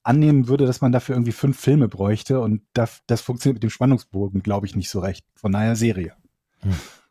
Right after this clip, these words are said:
Speaker 1: Müssen wir den nur noch überzeugen, das zu machen und vor allen Dingen, wer auch immer zurzeit die Rechte daran hält, denn es werden ja ständig noch und in Zukunft auch wieder, ähm, ähm, ähm, Jurassic Park Filme gemacht,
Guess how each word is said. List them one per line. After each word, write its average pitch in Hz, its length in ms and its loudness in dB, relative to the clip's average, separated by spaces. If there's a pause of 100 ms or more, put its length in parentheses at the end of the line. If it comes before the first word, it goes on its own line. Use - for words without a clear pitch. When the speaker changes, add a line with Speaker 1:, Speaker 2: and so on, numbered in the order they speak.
(240)
Speaker 1:
Müssen 170 160 4
wir 170 60 6
den 147 120 6
nur 151 80 6
noch 190 120 4
überzeugen, 185 400 2
das 160 160 2
zu 139 100 0
machen 170 340 4
und 135 140 -2
vor - 160 -4
allen 165 140 4
Dingen, 175 240 4 (1120)
wer 165 220 6
auch 170 100 2
immer 190 260 4
zurzeit 147 340 2
die 127 80 4
Rechte 139 420 2
daran 104 300 0
hält, 113 440 2 (1200)
denn 131 100 6
es 117 160 2
werden 160 180 8
ja 165 140 6
ständig 123 440 2
noch 107 240 -2
und 101 300 -2
in 110 180 0
Zukunft - 380 -4
auch 156 180 0
wieder, 113 400 0 (140)
ähm, 104 260 0
ähm, 98 440 -2
ähm, 98 360 -2 (680)
Jurassic 131 460 2
Park 123 280 0
Filme 117 340 2
gemacht, 107 520 -2